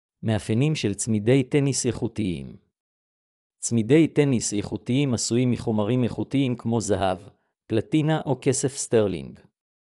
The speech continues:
אבני החן צריכות להיות חתוכות היטב ובעלות בהירות וצבע טובים.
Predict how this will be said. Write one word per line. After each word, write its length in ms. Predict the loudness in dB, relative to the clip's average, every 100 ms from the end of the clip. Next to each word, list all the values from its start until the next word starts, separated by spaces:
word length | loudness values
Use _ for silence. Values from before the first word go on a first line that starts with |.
| _ _ _ _ _ -10
אבני 280 | -2 2 2
החן 320 | 2 0 0
צריכות 460 | -2 -4 0 0 2
להיות 280 | 2 2
חתוכות 520 | 0 -6 -6 0 2 2
היטב 400 | 0 4 4 4
ובעלות 680 | 0 2 2 4 2 0 -4
בהירות 520 | -2 0 2 0 0
וצבע 460 | -2 0 2 2 2
טובים. 520 | 2 -2 -2 -8 -10